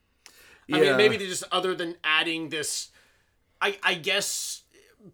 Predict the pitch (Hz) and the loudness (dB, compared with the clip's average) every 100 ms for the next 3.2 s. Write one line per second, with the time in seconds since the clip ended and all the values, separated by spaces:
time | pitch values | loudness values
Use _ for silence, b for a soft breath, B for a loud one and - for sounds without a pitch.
0 | _ _ 190 196 180 170 156 - 185 180 | _ _ 0 0 0 -2 -4 -6 -6 -6
1 | 151 - 190 170 160 151 160 160 175 165 | -10 -8 -4 -2 -2 -4 -4 -4 -6 -4
2 | 185 170 170 156 131 - 160 143 147 156 | -4 -4 -6 -6 -10 -6 -4 -4 -8 -8
3 | 139 | -8